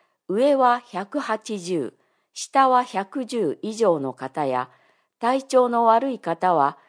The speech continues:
運動を見合わせていただきます。問い合わせ先、健康課、成人保健担当、二階二十四番窓口、電話九三九、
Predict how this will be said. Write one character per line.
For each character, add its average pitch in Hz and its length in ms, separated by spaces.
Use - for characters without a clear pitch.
運 220 260
動 196 320
を 185 60
見 170 220
合 240 100
わ 254 160
せ 165 160
て 135 140
い 127 100
た 151 140
だ 143 160
き 143 140
ま 139 160
す。 - 180
問 285 260
い 294 60
合 277 100
わ 262 140
せ 247 160
先、 202 560
健 240 220
康 220 340
課、 170 380
成 277 300
人 262 260
保 202 180
健 208 300
担 170 260
当、 147 460
二 202 180
階 226 460
二 262 200
十 180 280
四 185 260
番 185 280
窓 156 280
口、 117 420
電 220 320
話 196 300
九 294 220
三 240 420
九、 139 420